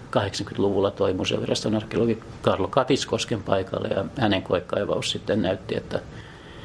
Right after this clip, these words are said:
että tässä on huikea löytöpaikka. Ja se innosti myös vanhempia arkeologeja, jotka oli nähnyt jo kohtuu paljon museovirastossa. Ja arkeologi Anna-Liisa Hirviluoto, joka oli yksi näistä Suomen yhteisöarkeologian suurista ensimmäisistä nimistä, niin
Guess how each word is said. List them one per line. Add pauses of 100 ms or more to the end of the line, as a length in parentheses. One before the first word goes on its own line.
(120)
että
tässä
on
huikea (140)
löytöpaikka.
Ja (1040)
se
innosti
myös (160)
vanhempia
arkeologeja,
jotka
oli
nähnyt
jo
kohtuu
paljon
museovirastossa.
Ja (220)
arkeologi
Anna-Liisa
Hirviluoto,
joka
oli (280)
yksi
näistä
Suomen (260)
yhteisöarkeologian (160)
suurista (140)
ensimmäisistä
nimistä,
niin